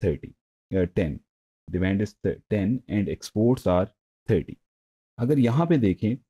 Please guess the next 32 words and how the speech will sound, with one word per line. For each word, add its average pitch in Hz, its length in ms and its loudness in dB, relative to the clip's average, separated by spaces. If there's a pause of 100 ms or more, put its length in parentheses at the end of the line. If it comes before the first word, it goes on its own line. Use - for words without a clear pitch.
(180)
तो - 180 -6
आपके 107 280 0
पास 113 480 -2 (240)
domestic 104 480 -2 (100)
consumer 101 540 2
lose 98 520 0
कितना 95 340 -4
करता 87 380 -6
है, 98 120 -2
that 90 280 -2
is 107 120 -4 (240)
A 110 100 0 (100)
bar 87 240 -2 (280)
and 92 340 -4 (340)
B 95 340 -4
bar। - 160 -14 (640)
इसकी 180 220 0
reason 110 400 4
क्या 82 200 -2
है? 78 200 -10 (480)
पहले 135 220 4
price 127 340 2
जब 120 160 0
यहाँ 104 300 -2
पे 139 140 -2
थी 90 320 -6 (300)
तो 110 180 -14
आपके 101 260 -4
पास 104 460 -2 (520)
ये 131 160 2
वाला 131 200 2
section 90 560 -8